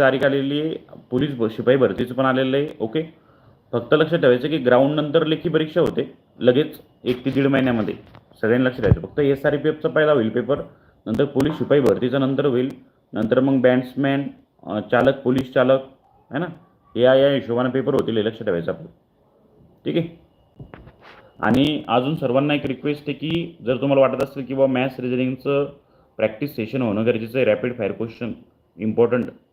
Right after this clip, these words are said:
तर सगळ्यांनी सांगतो की, अ, मला एकदा टायमिंग सांगा, कोणत्या टायमिंगला तुम्ही फ्री असता, कारण की ग्राउंड झाल्यानंतर तुम्ही दिवसभर फ्रीच असणार आहे. ओके, तर त्या दृष्टीनं आपण YouTube-वरती सेशनसुद्धा घेणार आहे, पीवायक्यू प्लस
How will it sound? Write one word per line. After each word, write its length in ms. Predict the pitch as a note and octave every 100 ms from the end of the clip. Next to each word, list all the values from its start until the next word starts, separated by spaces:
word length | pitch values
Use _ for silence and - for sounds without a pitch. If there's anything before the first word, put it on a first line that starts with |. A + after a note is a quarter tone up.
| _ _ _ _
तर 60 | A2
सगळ्यांनी 880 | - G#2+ B2 C3+ C#3 D3+ D#3+ - - _ -
सांगतो 280 | G#2+ G#2 C3
की, 420 | B2+ C#3+ D#3 - _ _ _ -
अ, 40 | F2+ G2+ G2 F#2 E2 - _ _ _ _ -
मला 340 | - A#2+ A#2 B2+
एकदा 220 | A#2+ B2
टायमिंग 340 | A#2+ A#2+ C3+
सांगा, 200 | - B2
कोणत्या 260 | A#2 A#2 A#2
टायमिंगला 300 | A#2+ B2 B2+
तुम्ही 240 | B2 B2+
फ्री 180 | B2 G#2+
असता, 240 | G#2+ A2 - - _ _
कारण 180 | G2 A2
की 60 | G#2+
ग्राउंड 260 | A#2 C3
झाल्यानंतर 320 | G#2 G2+ A2
तुम्ही 220 | A2+ B2 A#2
दिवसभर 320 | A#2+ A2 A2
फ्रीच 260 | A2 G2
असणार 280 | G#2+ G#2+ G#2 -
आहे. 260 | - - - - -
ओके, 160 | F#2+ C#3+ _ _ _ -
तर 40 |
त्या 80 | A#2
दृष्टीनं 360 | A#2 B2+ - A#2+
आपण 240 | A2+ B2
YouTube-वरती 600 | A#2+ - G#2+ A2 A2+ A2
सेशनसुद्धा 560 | B2 A2 A#2+ A2+ A2 A#2
घेणार 160 | G#2
आहे, 80 | A2
पीवायक्यू 440 | - G#2+ G#2+ G#2+ A#2
प्लस 300 | B2+ E3